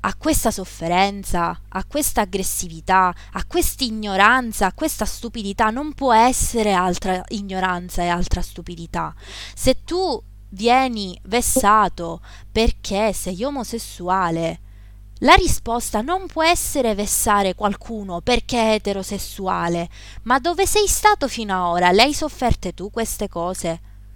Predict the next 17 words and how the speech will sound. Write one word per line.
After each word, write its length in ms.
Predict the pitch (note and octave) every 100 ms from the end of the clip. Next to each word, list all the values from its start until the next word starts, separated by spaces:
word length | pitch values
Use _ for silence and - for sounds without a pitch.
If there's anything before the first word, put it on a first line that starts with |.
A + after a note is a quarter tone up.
| - - - - - - -
E 120 | C4+
allora 260 | E4 F#4+ F4+
perché 300 | D4+ - E4
rispondi 520 | D#4 - D#4+ D#4 C#4+
nello 220 | C#4 C4+
stesso 460 | C4 D#4 D#4 - G#3+
modo, 340 | B3 C4 G#3+
becero, 680 | F3+ E3 B3 D#4 - G#3+ F#3+
ignorante, 680 | G#3+ A3 A3 A#3 C#4 B3 G3+
stupido? 800 | - - D#4 E4 F#3+ F3+ E3 - - - - - -
È 140 | B3+
questo 340 | - F4+ - C4
che 120 | G#3
io 160 | G3+ F#3
non 160 | F3+
mi 100 | F3+
spiego. 640 | F3 - F#3 D#3+ D#3+ E3